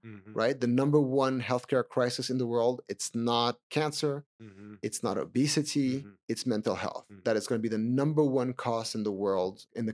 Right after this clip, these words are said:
Speaker 2: coming years. And so finding solutions that can address that problem is essential. And
Speaker 1: Yeah.
Speaker 2: psychedelics is really the only paradigm shift that we've seen. And so
Speaker 1: Yeah.
Speaker 2: I think there's going to be real investment, very high quality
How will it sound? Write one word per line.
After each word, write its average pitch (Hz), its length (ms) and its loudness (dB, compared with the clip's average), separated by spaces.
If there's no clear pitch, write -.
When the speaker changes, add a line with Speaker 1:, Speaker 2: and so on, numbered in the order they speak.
Speaker 2:
coming 101 200 -2
years. 80 360 -6
And 117 120 -4
so 131 180 2
finding 135 420 0
solutions 127 640 -2
that 113 120 0
can 113 120 -4
address 107 380 -2
that 107 180 -2
problem 123 400 0
is 110 160 -4
essential. 95 580 -4
And 87 180 -8
Speaker 1:
Yeah. - 60 -4
Speaker 2:
psychedelics 120 580 0
is 127 220 0
really 147 220 6
the - 180 -10
only 117 640 -2
paradigm 98 400 -2
shift 107 240 -6
that 95 100 -4
we've 95 220 -6
seen. 85 200 -6
And 95 100 -4
so 120 240 0
Speaker 1:
Yeah. 92 60 -8
Speaker 2:
I 110 60 -2
think 120 300 -4
there's 117 220 -4
going 123 120 0
to - 100 -8
be 110 420 -4
real 123 320 2
investment, 123 720 -2
very 123 140 4
high 117 220 0
quality 110 380 0